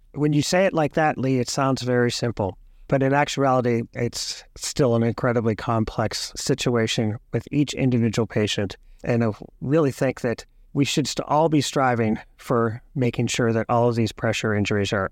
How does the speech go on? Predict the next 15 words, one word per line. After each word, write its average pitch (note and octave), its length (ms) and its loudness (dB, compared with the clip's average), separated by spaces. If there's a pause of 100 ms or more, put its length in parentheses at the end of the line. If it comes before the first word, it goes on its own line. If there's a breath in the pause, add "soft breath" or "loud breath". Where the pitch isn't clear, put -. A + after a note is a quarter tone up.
avoidable. F#2 480 0 (100)
That F#3 280 2
being E3 240 2
said, A#2 320 -2
do D3+ 80 0
you - 20 4
have F3 80 2
any G3+ 120 4
final F3 300 0
thoughts C3 340 0
to B2+ 100 -2
share B2 220 2
with A#2+ 100 0
the A#2+ 100 0
audience? A2+ 460 0